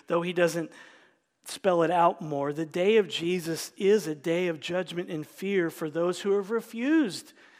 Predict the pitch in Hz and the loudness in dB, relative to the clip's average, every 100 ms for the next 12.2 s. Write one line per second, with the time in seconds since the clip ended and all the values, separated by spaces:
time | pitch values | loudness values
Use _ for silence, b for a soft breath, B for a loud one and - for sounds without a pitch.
0 | _ 175 156 170 156 - 160 - 160 147 | _ -6 0 0 0 -4 -12 -10 -6 -6
1 | 135 - 139 135 131 - 139 120 107 _ | -8 -10 -8 -8 -8 -10 -14 -14 -16 _
2 | _ _ _ _ _ _ _ _ _ _ | _ _ _ _ _ _ _ _ _ _
3 | - - 208 262 - - - 262 247 226 | -10 -6 -2 -2 -2 -4 -4 -4 -4 -4
4 | B B - 190 233 233 220 208 - B | B B -14 -8 -6 -6 -6 -6 -10 B
5 | B 214 170 - 226 240 208 - - 247 | B -8 -8 -8 -8 -6 -8 -12 -8 -6
6 | 226 151 120 B B B 214 202 - - | -6 -8 -16 B B B -14 -12 -12 -8
7 | 247 247 240 240 B B - - 226 226 | -6 -4 -6 -8 B B -14 -6 -6 -4
8 | - 190 190 B B _ 226 240 240 202 | -6 -6 -10 B B _ -6 -4 -4 -4
9 | - 180 165 160 - 180 170 196 208 202 | -4 0 2 0 -2 -4 0 0 0 -2
10 | - - 196 220 240 233 B B - 240 | -10 -4 -4 0 -2 -2 B B -6 -4
11 | 220 202 202 - 220 269 294 - 233 233 | 0 0 -2 -4 -2 0 0 0 -2 -2
12 | 156 | -2